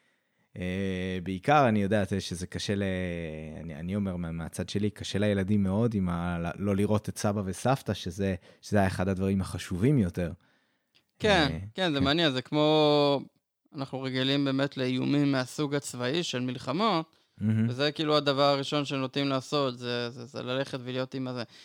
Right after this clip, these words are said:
Speaker 2: כן, החוויה המכוננת של החיים שלי בהקשר הזה, אה, אני חושב שגם שלך באיזשהו מובן, זה מלחמת המפרץ, כן?
Speaker 1: כן, אני, אני, אני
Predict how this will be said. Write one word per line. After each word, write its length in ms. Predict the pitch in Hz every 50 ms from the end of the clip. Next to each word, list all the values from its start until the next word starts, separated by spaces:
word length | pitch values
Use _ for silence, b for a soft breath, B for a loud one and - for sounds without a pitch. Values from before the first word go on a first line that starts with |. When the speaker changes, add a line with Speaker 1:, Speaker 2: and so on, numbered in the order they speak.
| B B -
Speaker 2:
כן, 200 | - 143 147 135
החוויה 400 | 123 - 127 123 127 127 135 139
המכוננת 640 | 139 139 135 - 139 131 131 135 139 143 139 131
של 200 | - 139 127 127 127
החיים 800 | 123 123 123 127 - _ _ _ _ _ _ _ - 135 135 143
שלי 340 | 131 - 135 131 139 147 147
בהקשר 480 | 135 135 123 123 - - - 139 131 135
הזה, 440 | 135 123 131 160 160 151 139 135 147 - _ _ _ _ _ _ _ _ _ 123
אה, 60 | 120 120 120 120 120 120 120 120 120 120 120 120
אני 180 | 139 165 202
חושב 140 | - - 156
שגם 160 | 143 151 151
שלך 280 | - - 131 123 - 156
באיזשהו 440 | 156 139 131 123 127 120 - 131 127
מובן, 240 | 127 139 156 151
זה 80 | 131 127
מלחמת 460 | 127 127 123 - - 143 143 135 -
המפרץ, 680 | 127 123 120 - - 120 110 110 - - - - - - _ _ _ _ _ _ _
כן? 220 | - 139 147 156 160 - _ _ _ _ _ _ -
Speaker 1:
כן, 100 | - 107
אני, 160 | 110 127 123
אני, 80 | 127 123
אני 80 | 123